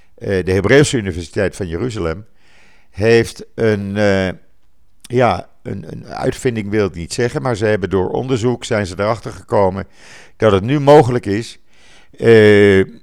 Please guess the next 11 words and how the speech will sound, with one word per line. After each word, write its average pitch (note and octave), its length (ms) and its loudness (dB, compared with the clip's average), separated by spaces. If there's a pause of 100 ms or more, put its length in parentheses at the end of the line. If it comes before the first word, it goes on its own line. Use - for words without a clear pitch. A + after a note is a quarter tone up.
(120)
dat A2 580 2
vrouwen A2 720 4
of - 280 -6 (120)
echtparen A2+ 680 2 (720)
een G#2 200 0
embryo C3+ 540 4
kunnen G2 340 0
kiezen G#2 460 -4 (1300)
die, G#2+ 580 0 (1040)
eh, F#2+ 460 -2
eh, - 260 -10